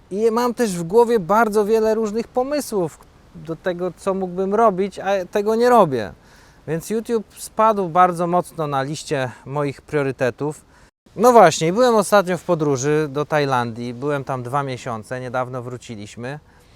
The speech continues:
Nagrałem dwa filmy w podróży, ale to nie są filmy, jakieś reportaże, tak jak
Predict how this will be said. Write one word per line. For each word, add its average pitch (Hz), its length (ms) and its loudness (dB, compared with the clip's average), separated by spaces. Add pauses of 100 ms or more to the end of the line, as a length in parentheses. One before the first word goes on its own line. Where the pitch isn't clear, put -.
(640)
Nagrałem 196 480 4
dwa 170 220 2
filmy 143 380 -2
w - 40 -20
podróży, 135 640 -4 (160)
ale 220 240 0
to 214 120 0
nie 214 240 2
są 185 200 0
filmy, 160 880 0
jakieś 139 300 -8
reportaże, 160 800 4
tak 139 240 -2
jak - 320 -6